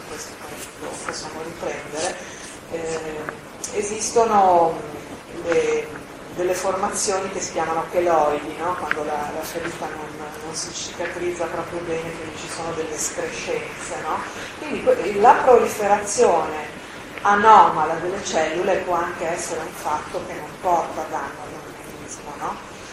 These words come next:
E a volte non è, eh, così semplice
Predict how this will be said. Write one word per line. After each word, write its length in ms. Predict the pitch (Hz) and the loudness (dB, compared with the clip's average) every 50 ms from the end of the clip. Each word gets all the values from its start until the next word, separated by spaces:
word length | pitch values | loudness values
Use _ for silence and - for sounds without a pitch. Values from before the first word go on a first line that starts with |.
| - - - - | -14 -14 -10 -2
E 80 | 185 | 2
a 60 | 214 233 | 2 10
volte 460 | 254 262 233 208 175 - - 185 170 | 12 12 12 12 10 6 2 -2 -2
non 200 | 170 170 - - 208 | -2 -2 -2 2 4
è, 500 | 247 269 262 - 175 165 165 160 160 165 | 6 6 6 6 4 2 0 0 -2 -4
eh, 180 | - 156 - | -6 -8 -6
così 280 | 202 190 185 202 202 196 | -6 -6 -6 -6 -4 -2
semplice 920 | - - - 202 190 180 180 170 170 - 175 170 170 - - - - 160 | -2 0 0 0 0 0 -2 -6 -8 -8 -8 -8 -8 -6 -6 -6 -4 -4